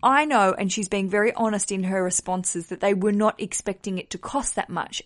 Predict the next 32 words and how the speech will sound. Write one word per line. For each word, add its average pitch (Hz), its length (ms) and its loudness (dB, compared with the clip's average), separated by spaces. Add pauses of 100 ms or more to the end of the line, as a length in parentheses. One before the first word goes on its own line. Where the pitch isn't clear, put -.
And 196 120 -2
again, 226 420 -2 (500)
I 208 60 -2
go 208 120 6
back 202 180 2
to 214 120 -2
what 202 140 0
I 196 40 0
said 190 200 -4
at - 100 -6
the 185 60 -14
top - 280 -4
of 196 140 -6
the 196 140 0
episode. 180 580 -2 (540)
Stuff - 440 4
adds 247 260 2
up. - 340 -4 (240)
You 208 160 -2
don't 226 280 4
expect, - 680 -2 (800)
you 196 220 0
know, 208 120 2
your 202 220 2
ten 226 400 -2
or 196 100 -4
fifteen 202 440 -4
thousand 196 380 0
dollar 180 200 2
wedding 180 400 -2
to 233 140 0
double, 202 560 6